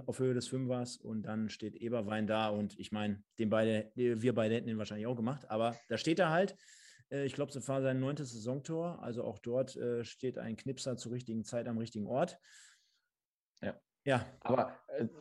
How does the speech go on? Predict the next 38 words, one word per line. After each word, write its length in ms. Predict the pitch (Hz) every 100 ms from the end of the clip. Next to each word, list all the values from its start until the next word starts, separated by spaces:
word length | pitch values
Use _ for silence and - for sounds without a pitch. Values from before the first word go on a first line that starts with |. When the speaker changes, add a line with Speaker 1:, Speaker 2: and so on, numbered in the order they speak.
| - -
Speaker 2:
zu, 160 | 143
äh, 340 | 135 113 - -
um 140 | - 120
das, 240 | 120 -
äh, 80 | 127
äh, 600 | 107 101 101 101 107 107
ergänzend 440 | 110 117 135 135
zu 100 | 123
sagen, 220 | 117 120 120
es 120 | 113
ist 120 | 113
nicht 260 | 123 - -
allein 280 | 101 101
Hetwas 340 | 101 117 92 -
Schuld, 240 | 90 80 -
dieses 180 | 85 80
Gegentor. 400 | 85 85 80 80 - -
Also 260 | - 101 104
die, 200 | 107 -
das, 380 | - 113 - - - 98 -
ein 360 | - 123 123 - -
Koll-, 340 | 165 185 160
Kollektivausfall 1040 | - 185 202 196 185 180 - 147 - 156 147
der 120 | 127
halben 300 | 127 151 131
Mannschaft, 360 | 131 143 110 -
würde 120 | 98
ich 80 | -
sagen. 340 | 98 113 151 - _
Es 140 | - -
geht 160 | 156
ja 80 | 147
los 360 | 131 170 180 -
bei 100 | -
dem, 300 | 131 135 120 117
dem, 380 | 110 120 113
der 180 | 110 104
Einwurf 480 | 135 185 185 196 190